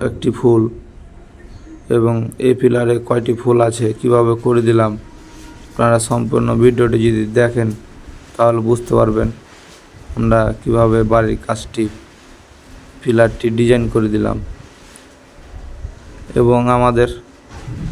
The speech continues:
কাজের কোয়ালিটিগুলো দেখবেন, কীভাবে, কীভাবে কাজটি তৈরি করতে হয়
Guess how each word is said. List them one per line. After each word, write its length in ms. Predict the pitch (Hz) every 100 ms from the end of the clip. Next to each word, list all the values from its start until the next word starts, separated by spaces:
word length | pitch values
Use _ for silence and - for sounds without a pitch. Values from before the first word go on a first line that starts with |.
| -
কাজের 300 | 127 123 120
কোয়ালিটিগুলো 640 | 131 131 127 123 120 123
দেখবেন, 400 | 117 120 113 120 123 - - - - - -
কীভাবে, 400 | - 120 123 120
কীভাবে 400 | 120 127 120 117 113
কাজটি 440 | - 120 - 123 117 -
তৈরি 260 | 127 117
করতে 340 | 117 120 113 113
হয় 240 | 110 110